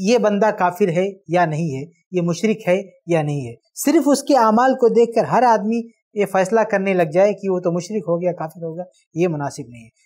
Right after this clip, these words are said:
इसलिए जब तक मुस्तनद उलमा किसी पर हुज्जत कायम करके उसकी तकफीर ना करें और वो कलमा पढ़ता है तो हमें उसको शिरक से रोकना चाहिए,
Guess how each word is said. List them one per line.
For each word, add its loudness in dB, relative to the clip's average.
इसलिए -2
जब -2
तक -2
मुस्तनद -2
उलमा 2
किसी -2
पर 0
हुज्जत -4
कायम -2
करके -6
उसकी -10
तकफीर -8
ना 0
करें 2
और -2
वो -2
कलमा 2
पढ़ता 0
है 2
तो 0
हमें 0
उसको -4
शिरक -6
से -6
रोकना 2
चाहिए, 2